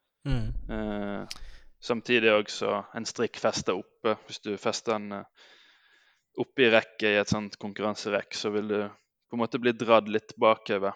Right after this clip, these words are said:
Speaker 2: eh, i presset. Så kanskje du kan få innarbeidet teknikk. Det kan jo selvfølgelig bli overkompensert og virke den andre veien, men det er flere aspekter som spiller inn der.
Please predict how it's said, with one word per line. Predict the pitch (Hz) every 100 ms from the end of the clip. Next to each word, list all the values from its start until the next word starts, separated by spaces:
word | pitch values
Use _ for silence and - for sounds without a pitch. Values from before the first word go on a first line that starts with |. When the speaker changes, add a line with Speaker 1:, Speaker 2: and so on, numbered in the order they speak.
| _ _ _ _ 117
Speaker 2:
eh, | 104 104 104 -
i | 117
presset. | - 113 - 110 95 _ _ _ _ _ _ _ _ _
Så | 117
kanskje | 107 98 120
du | 107 107
kan | 107
få | 101 - 98 101
innarbeidet | 107 98 101 98 98 -
teknikk. | 104 104 101 - - _ _ -
Det | 113
kan | 107 104
jo |
selvfølgelig | 107 107 110 101 101
bli | 98
overkompensert | 101 104 110 98 104 104 98 -
og | 98
virke | 104 -
den | 110
andre | 98 104 107
veien, | 95 92 101 110
men | 110 _ _ _ _ _ _ _ _ _
det | 120
er |
flere | 104 117 110
aspekter | 107 - 110 - 117
som | 110
spiller | 107 - 101 101
inn | 104
der. | 101